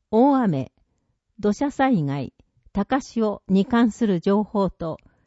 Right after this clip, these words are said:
避難の目安となる警戒レベルの関係が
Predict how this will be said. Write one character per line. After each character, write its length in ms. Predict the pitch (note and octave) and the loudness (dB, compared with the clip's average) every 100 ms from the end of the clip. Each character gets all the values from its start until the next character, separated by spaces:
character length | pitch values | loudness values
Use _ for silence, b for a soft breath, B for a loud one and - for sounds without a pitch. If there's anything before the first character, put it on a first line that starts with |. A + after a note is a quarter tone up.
| _ | _
避 180 | - E4 | -2 2
難 320 | D#4 G#3+ F#3+ | 4 4 2
の 100 | D#3 | 0
目 140 | E3+ A3 | 0 2
安 280 | G#3+ - | 0 -4
と 140 | - D#3 | -4 -2
な 120 | D#3+ | -2
る 240 | C3 A2+ - | -4 -8 -10
警 200 | - C4 | -2 -2
戒 280 | C4 C#4+ C#4 | 0 0 2
レ 140 | B3 C4+ | 2 2
ベ 120 | G#3+ | 2
ル 100 | E3+ | 0
の 160 | D3+ C#3 | -2 -2
関 280 | - G3+ | 0 0
係 220 | - F3+ E3+ | 0 -2 -2
が 240 | D#3+ D#3+ | -4 -6